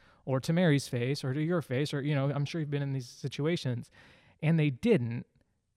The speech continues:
but they had the ability to say it online in a digital form. And I'm sure that I've been guilty of this in the past, but my challenge to everybody watching this is that if someone's being heartfelt and honest and true with you,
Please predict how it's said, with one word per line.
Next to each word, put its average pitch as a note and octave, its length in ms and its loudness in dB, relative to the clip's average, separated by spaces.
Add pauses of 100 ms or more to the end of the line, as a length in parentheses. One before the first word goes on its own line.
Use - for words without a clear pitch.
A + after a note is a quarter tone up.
(140)
but C#3+ 120 2
they D#3 140 4
had D#3+ 240 0
the D#3 100 2
ability D#3 380 2
to B2+ 80 -4
say D3+ 240 -2
it C3 80 0
online B2+ 540 0
in A#2 100 -2
a A#2 80 -2
digital B2 420 -2
form. B2+ 580 -2 (500)
And G3 160 0
I'm A3 80 0
sure C4+ 160 -2
that G#3 100 4
I've C#3 120 6
been C3+ 140 2
guilty B2+ 260 0
of A#2 80 -2
this A#2 200 -6
in A#2 60 -8
the G#2+ 60 -8
past, A#2+ 560 -8 (220)
but D3+ 400 -4
my D#3 220 -2
challenge E3+ 680 0
to D3 80 -2
everybody C#3 360 0
watching C3+ 420 -2
this A#2+ 220 -2
is A#2+ 100 -6
that - 180 -6
if C3 100 -2
someone's A#3 320 -4
being E3 160 -2
heartfelt C3+ 640 -6
and C3 140 -8
honest B2+ 380 -8
and B2+ 140 -6
true C3+ 260 -4
with C#3+ 200 -4
you, E3+ 320 -2